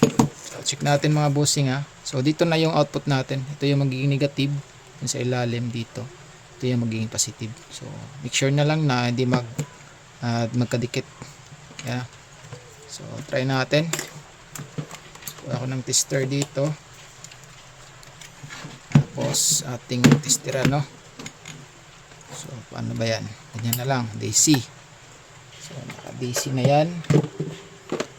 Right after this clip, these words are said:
Tapos, ito. Yung ating E C in. Ating transformer. So, ipa-plug tayo dito, mga boss, ha.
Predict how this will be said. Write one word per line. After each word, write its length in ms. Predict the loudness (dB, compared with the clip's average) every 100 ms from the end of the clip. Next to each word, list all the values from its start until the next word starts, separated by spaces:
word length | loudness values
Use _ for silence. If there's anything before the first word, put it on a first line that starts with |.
| -16 -2
Tapos, 840 | -2 0 0 2 4 2 4 0 -4 -14 -20 -20 -16 -14
ito. 240 | -4 -4 -4 -14 -20 -20 -20 -20 -20 -20 -20 -20 -16 -10
Yung 80 | -8
ating 280 | -6 -4 -2 -2 -2 -4 -4
E 80 | 0
C 320 | 2 2 0
in. 80 | 0 -2 -6 -4 -4 -4 -16 -20 -20 -20 -20 -18 -18 -8
Ating 320 | -8 -6 -6
transformer. 640 | -4 -2 -2 -2 -2 -2 -2 -6 -16 -16 -18 -8 -8 -8 -18 -14 -14 -14 -20 -20 -20 -18 -16
So, 160 | -12 -12 -12 -14 -14 -16 -16 -18 -14
ipa-plug 480 | -12 -8 2 4 4
tayo 240 | 8 8
dito, 320 | 8 4 4 4
mga 180 | 4 2
boss, 240 | 2 2
ha. 80 | -2